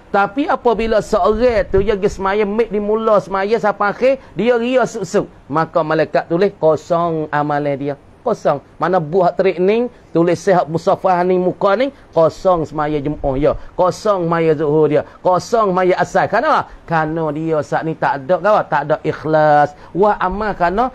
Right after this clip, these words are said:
nak buat tunjuk ke orang. Maka wah amal tunjuk ke orang,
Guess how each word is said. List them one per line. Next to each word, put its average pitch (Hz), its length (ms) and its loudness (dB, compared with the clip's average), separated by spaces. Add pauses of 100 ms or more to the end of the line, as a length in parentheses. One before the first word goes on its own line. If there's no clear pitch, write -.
(100)
nak 185 240 -2
buat 196 320 0
tunjuk 175 320 -2
ke 160 80 -4
orang. 143 400 0 (160)
Maka 180 320 -2
wah 208 160 2
amal 226 240 -2
tunjuk 220 240 -2
ke 214 80 0
orang, 254 240 4